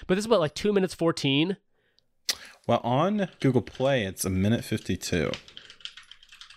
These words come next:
Speaker 1: Oh, maybe, maybe, I don't know what I'm thinking of, two minutes fourteen then. So yeah, a minute fifty-two, which
Speaker 2: Two thirteen
Speaker 1: is
Speaker 2: is Together Rolling in the New Year. Modern Chemistry, which is right after, is two twenty-two.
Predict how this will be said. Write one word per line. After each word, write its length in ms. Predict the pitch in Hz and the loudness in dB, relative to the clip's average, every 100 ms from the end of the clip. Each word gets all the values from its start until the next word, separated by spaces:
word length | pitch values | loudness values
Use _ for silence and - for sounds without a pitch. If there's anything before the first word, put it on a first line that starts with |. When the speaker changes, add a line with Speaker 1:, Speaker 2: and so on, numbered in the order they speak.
| - | -4
Speaker 1:
Oh, 280 | 196 180 127 | 2 2 2
maybe, 300 | 123 180 180 | 0 0 2
maybe, 500 | 170 185 180 160 123 - | 2 2 2 0 -4 -4
I 60 | |
don't 100 | 151 | 0
know 60 | 143 | 2
what 100 | 123 | 2
I'm 60 | |
thinking 200 | 113 123 | 0 -2
of, 80 | 117 | 0
two 100 | - | 2
minutes 160 | 117 113 | 2 2
fourteen 300 | 120 - 117 | 0 0 0
then. 120 | 110 | -2
So 120 | 123 | -2
yeah, 80 | 143 | -2
a 40 | 117 | 2
minute 200 | 160 156 | 2 4
fifty-two, 560 | 156 139 - 139 180 | 6 6 4 2 4
which 100 | 120 | 2
Speaker 2:
Two 80 | - | 0
thirteen 160 | 127 110 | 2 2
Speaker 1:
is 60 | |
Speaker 2:
is 60 | 101 | 0
Together 400 | - 110 107 101 | -2 2 2 2
Rolling 240 | 95 95 | 0 0
in 80 | 92 | 0
the 80 | 87 | 2
New 160 | 87 92 | 4 4
Year. 240 | 85 76 | 2 0
Modern 260 | 95 120 110 | 2 2 2
Chemistry, 400 | - 127 - 95 | 0 0 2 0
which 180 | 82 | 0
is 60 | 95 | 2
right 160 | 95 92 | 2 2
after, 220 | 90 87 | 2 0
is 120 | 82 | -4
two 160 | - 95 | -2 -4
twenty-two. 640 | - 85 78 - 62 - | -2 -4 -4 -4 -4 -4